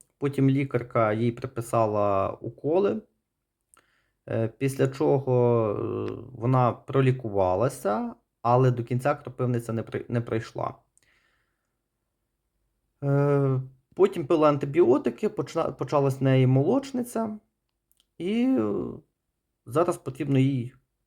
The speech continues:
чиститись, е, свою лімфу. Тому, е, я розписав, які прийшли, е, я-, які процедури на два місяці, що вона повинна пропити. Ну, звичайно, це вона, е, здала аналіз крові,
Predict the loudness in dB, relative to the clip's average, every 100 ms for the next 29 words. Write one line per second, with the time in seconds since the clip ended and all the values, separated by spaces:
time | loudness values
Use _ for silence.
0 | _ _ _ 2 2 2 -6 -4 -6 -6
1 | -18 _ -2 0 2 2 0 0 -2 -2
2 | 0 0 -2 -6 -16 -20 _ _ _ _
3 | _ _ _ _ _ -8 -2 2 2 0
4 | _ _ _ _ _ _ _ -2 0 2
5 | 2 2 4 4 2 -2 -6 -6 -6 -6
6 | -6 -4 0 0 -2 -10 -12 -12 -4 -4
7 | -4 -8 -20 _ _ -4 -2 -2 -2 -4
8 | -2 -2 -2 -4 -4 -4 -2 -2 0 2
9 | 2 2 0 0 0 0 -4 -8 -6 -2
10 | 0 0 -2 -6 -6 -6 -6 -4 -4 -6
11 | -14 _ _ _ _ _ _ -6 -4 0
12 | 2 2 2 0 -2 0 0 2 4 4
13 | 2 0 -4 -4 -4 -4 -2 2 4 4
14 | 2 0 -2 -6 -6 -4 -2 -2